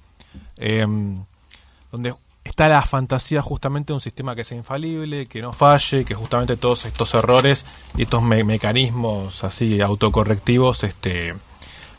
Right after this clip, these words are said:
puedan, puedan funcionar perfectamente, don-, en un marco donde las religiones, bueno, un poco tienen esta idea de,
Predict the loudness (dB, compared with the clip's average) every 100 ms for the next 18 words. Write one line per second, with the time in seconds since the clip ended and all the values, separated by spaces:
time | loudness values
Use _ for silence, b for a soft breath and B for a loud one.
0 | -4 4 4 4 2 -4 -8 -14 -14 4
1 | 8 8 8 4 4 0 -2 -2 -2 0
2 | 0 2 0 -2 -4 -6 -6 -12 -14 -10
3 | -6 -2 2 4 6 6 4 0 -2 -2
4 | -2 -2 -4 -2 -2 -4 -4 -2 -2 -2
5 | -2 -4 -4 2 4 8 8 8 6